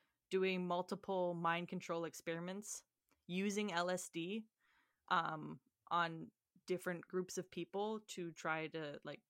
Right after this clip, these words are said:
figure out mind control techniques, basically. And then a lot of that stuff was, like, burned, um, when people were like, "Oh, you shouldn't be doing that." They just, like, burned it all. Um, <laughs>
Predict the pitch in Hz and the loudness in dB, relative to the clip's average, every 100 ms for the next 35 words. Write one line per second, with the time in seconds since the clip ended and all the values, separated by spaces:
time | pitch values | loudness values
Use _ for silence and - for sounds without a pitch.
0 | - 160 170 170 - - 175 151 165 160 | -8 -4 0 0 -2 -10 -8 -6 -6 -6
1 | 185 190 190 196 190 202 208 - 202 202 | -4 -4 -4 -4 -4 -6 -6 -6 -4 -4
2 | 208 202 220 226 - - - - 180 180 | -6 -8 -8 -8 -10 -20 -20 -2 0 2
3 | 180 170 170 165 175 170 170 160 - 175 | 0 0 4 6 4 4 0 0 -2 -6
4 | - 165 160 151 - 156 160 180 185 - | -4 -6 -4 -6 -2 -2 -2 -4 -6 -12
5 | _ _ _ _ _ _ - 180 160 147 | _ _ _ _ _ _ 2 2 2 -4
6 | 160 - _ _ 180 175 160 151 - _ | -12 -20 _ _ -6 -4 -4 -8 -12 _
7 | _ - 180 165 156 147 147 170 165 160 | _ -2 -2 0 -2 0 2 4 4 2
8 | - 160 170 170 175 175 175 160 147 - | -2 -2 -2 -2 -4 -6 -6 -8 -6 -4
9 | 151 - 156 156 170 185 196 196 _ - | -4 -4 -4 0 2 2 2 0 _ -20
10 | - - - - 180 165 156 - - 214 | -12 -12 -4 2 4 4 -2 -8 -2 0
11 | - 240 | 4 2